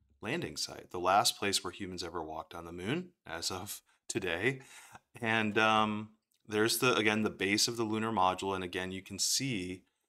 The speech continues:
the tracks of the buggy that was driven all around the lunar surface. And it really covered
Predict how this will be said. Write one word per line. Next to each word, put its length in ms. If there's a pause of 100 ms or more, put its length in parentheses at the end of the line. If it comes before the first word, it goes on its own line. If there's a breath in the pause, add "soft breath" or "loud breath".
(280)
the 480
tracks 720 (140)
of 260
the 60
buggy 480 (140)
that 160
was 160
driven 340
all 260
around 540 (260)
the 100
lunar 200
surface. 380
And 80
it 40
really 160
covered 520